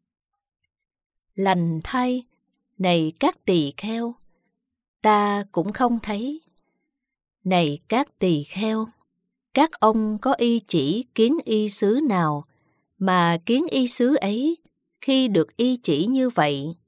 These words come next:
lại không phát khởi sầu, bi, khổ, ưu não không? Này các tỳ kheo,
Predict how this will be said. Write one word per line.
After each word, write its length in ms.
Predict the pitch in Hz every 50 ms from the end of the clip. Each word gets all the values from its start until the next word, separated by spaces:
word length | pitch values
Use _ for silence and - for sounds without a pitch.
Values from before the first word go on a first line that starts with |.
| _ _
lại 360 | - 180 170 156 151 143 151
không 340 | - - - 233 233 226 220
phát 320 | - - 254 277 349 - -
khởi 260 | - - 156 120 170 202
sầu, 540 | - - - 175 160 151 147 139 131 143 - _ _ _ _
bi, 440 | 214 196 214 226 226 220 220 220 220 - _
khổ, 500 | _ - 170 147 135 135 151 190 254 294 - - - - -
ưu 360 | - 220 214 220 220 214 214
não 380 | 175 165 156 147 151 180 226 269
không? 400 | - - 220 214 214 214 214 208 - _ _ _ _ _ _ _ _ _ _ _ _ _ _ _ _ -
Này 340 | 196 185 170 160 147 143 - _ -
các 320 | - 226 277 - - _
tỳ 280 | - 180 165 151 143 - -
kheo, 420 | - 196 208 208 208 208 214